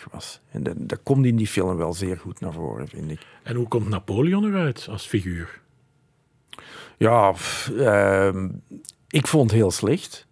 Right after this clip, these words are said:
Speaker 1: Ehm, maar goed, het is ook niet bepaald een film die overloopt van nuances, eerlijk gezegd. Eh, dat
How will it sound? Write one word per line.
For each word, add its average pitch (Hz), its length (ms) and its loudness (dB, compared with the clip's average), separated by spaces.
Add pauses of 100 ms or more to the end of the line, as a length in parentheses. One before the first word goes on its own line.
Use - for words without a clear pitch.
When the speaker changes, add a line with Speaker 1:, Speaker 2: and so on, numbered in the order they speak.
(680)
Speaker 1:
Ehm, 82 1400 -4 (400)
maar - 120 -2
goed, - 340 -2 (200)
het 80 240 -8
is 107 120 2
ook 120 160 0
niet 127 160 2
bepaald 104 420 -2
een 95 80 -2
film 107 380 0
die 92 280 -4
overloopt 95 640 2
van 90 160 0
nuances, 90 680 -4
eerlijk - 320 -10
gezegd. - 420 -10
Eh, 69 360 -4
dat - 240 -4